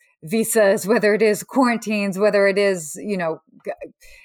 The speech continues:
getting test results in a certain time frame before boarding a flight. So it is, it is nice that they've been able to really kind of push for that, um, for the local travelers. Um, so I wanna ask you,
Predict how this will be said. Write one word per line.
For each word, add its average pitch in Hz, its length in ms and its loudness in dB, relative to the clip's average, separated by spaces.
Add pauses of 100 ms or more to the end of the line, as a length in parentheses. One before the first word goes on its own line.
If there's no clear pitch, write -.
(120)
getting 202 360 0
test - 320 -4
results 208 440 0
in 208 300 0
a 196 80 -6
certain 240 320 -2
time 240 400 -2
frame 220 400 -2
before 214 320 0
boarding 214 340 -2
a 202 60 -4
flight. 202 420 0
So 180 320 0 (380)
it 202 160 0
is, 220 320 2
it 196 160 -4
is 196 160 -6
nice 190 180 -6
that 175 160 -8
they've 170 160 -4
been 175 140 -4
able 165 180 -8
to 165 140 -16
really 160 160 -6
kind 156 160 -12
of - 140 -16
push - 260 -8
for 185 340 0
that, 156 240 -2 (460)
um, 165 340 -6
for 208 80 -8
the 214 80 -4
local 247 300 0
travelers. - 680 -8 (500)
Um, 214 400 0 (160)
so 240 360 2
I 214 100 4
wanna 262 360 0
ask 262 480 -2
you, 170 480 -4